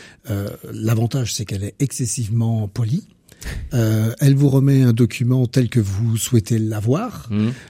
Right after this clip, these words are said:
Speaker 1: euh, sans contrainte et avec une rapidité qui est, qui est juste énorme. On, on a fait, nous, l'essai d'un,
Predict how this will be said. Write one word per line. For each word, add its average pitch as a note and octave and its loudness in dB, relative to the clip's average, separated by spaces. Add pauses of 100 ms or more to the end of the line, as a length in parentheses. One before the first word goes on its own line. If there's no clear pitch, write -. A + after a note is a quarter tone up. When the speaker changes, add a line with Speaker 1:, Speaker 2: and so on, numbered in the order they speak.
(120)
Speaker 1:
euh, B2 4
sans C3+ 2
contrainte C3+ -2 (140)
et B2 -2
avec A#2 -6
une A2+ -2
rapidité B2 -2 (260)
qui A#2+ -6
est, - -10
qui A2 -6
est - -6
juste B2 -6 (180)
énorme. E3 0
On, A2 -4
on A2 0
a A2+ 0
fait, - -4
nous, A#2 -2
l'essai G#2+ -4
d'un, G2+ -6